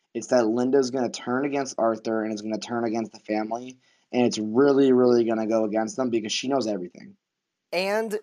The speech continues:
Speaker 2: it's that we're gonna see more Grace. That's, that's what I'm gonna throw in.
Speaker 1: I'm so for it. Please, please, please. I'm,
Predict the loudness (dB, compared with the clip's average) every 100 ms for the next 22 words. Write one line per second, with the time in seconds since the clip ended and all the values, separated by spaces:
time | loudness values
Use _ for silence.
0 | -8 -10 -4 -4 -4 -4 -6 -6 -6 -2
1 | 0 0 -4 -8 -8 -12 -10 -4 -4 -4
2 | -4 -2 -2 -2 -4 -4 -6 -4 -8 -14
3 | _ _ _ -2 0 0 -4 -10 -10 -4
4 | 0 0 -4 -8 -8 -10 -16 _ _ -20
5 | -4 2 4 4 2 4 4 2 0 0
6 | -2 -4 0 2